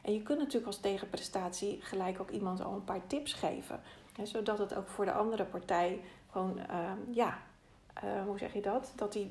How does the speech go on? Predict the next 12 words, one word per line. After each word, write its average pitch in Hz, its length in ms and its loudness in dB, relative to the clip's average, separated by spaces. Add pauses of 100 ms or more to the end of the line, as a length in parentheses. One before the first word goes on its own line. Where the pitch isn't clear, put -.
er 185 120 -2
graag 233 340 0
aan 214 120 2
wil 208 180 10
meewerken. 202 720 6 (1400)
Dus 208 200 2
je 240 80 2
gaat 208 320 -2 (180)
echt - 340 0
eventjes 262 720 2
zoeken 277 640 0
naar 202 200 0